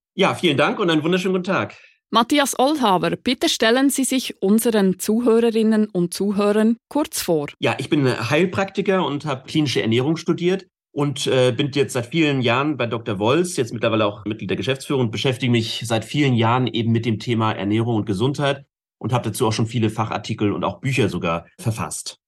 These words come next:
Speaker 2: Ich darf heute mit Ihnen über das Thema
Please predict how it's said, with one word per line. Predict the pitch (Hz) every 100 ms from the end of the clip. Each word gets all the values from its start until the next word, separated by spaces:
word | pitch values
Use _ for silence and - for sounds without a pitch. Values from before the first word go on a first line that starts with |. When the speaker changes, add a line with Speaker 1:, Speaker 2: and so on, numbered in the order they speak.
| _ _ -
Speaker 2:
Ich | 269
darf | 262 240
heute | 233 247 -
mit | 294 202 -
Ihnen | 208 247 285
über | 220 190
das | 175 165 -
Thema | 185 190 214